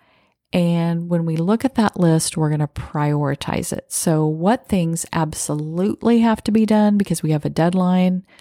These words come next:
like homework assignments have deadlines, certain appointments that you absolutely have to do,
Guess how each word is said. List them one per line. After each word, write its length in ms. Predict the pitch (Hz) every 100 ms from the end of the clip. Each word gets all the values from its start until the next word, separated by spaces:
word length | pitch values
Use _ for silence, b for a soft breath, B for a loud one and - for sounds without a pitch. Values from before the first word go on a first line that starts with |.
| b -
like 140 | 147
homework 440 | - 170 170 170
assignments 520 | 175 - 170 170 170 -
have 160 | 170
deadlines, 640 | 170 165 165 160 160 165 - b b b b b b b _ _ _ _ _ _ _ _
certain 520 | - - 180 170 156 -
appointments 720 | 165 - 175 - 190 180 -
that 180 | - -
you 120 | 170
absolutely 520 | 165 - - - 170
have 260 | 160 160 -
to 100 | 165
do, 600 | 151 160 156 151 151 160